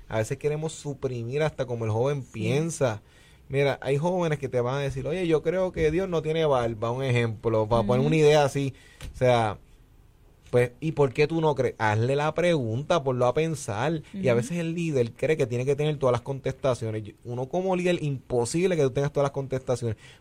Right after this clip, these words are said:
Speaker 1: pero tú puedes aprovechar todas las preguntas para tú decir, "¿y por qué tú no crees? Fíjate, yo no sé, no había contemplado eso.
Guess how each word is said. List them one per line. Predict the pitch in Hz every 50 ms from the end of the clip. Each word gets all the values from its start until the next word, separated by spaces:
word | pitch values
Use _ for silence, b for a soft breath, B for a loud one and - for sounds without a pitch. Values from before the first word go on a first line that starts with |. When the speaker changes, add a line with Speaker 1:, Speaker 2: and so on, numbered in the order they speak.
| B
Speaker 1:
pero | - 131 131 117
tú | - 131
puedes | 123 147 151 160 165
aprovechar | 170 - - 160 156 151 - 170 156 147
todas | 143 - 123 123
las | 135 131 -
preguntas | - 147 139 143 147 156 156 151 143 - 131 123
para | - - 120 120
tú | - 127
decir, | 127 - 131 123 - B B B B
"¿y | - 147 139
por | 143 147 139 -
qué | 156 156
tú | 165 180
no | 175 156
crees? | 127 - 120 117
Fíjate, | 143 156 - - 139 131
yo | 131 135
no | 160 165
sé, | 151 147 147
no | 151 156 143
había | 135 131 127
contemplado | 139 143 147 139 147 143 135 - 151 139 139 131 120 113
eso. | 120 127 - 135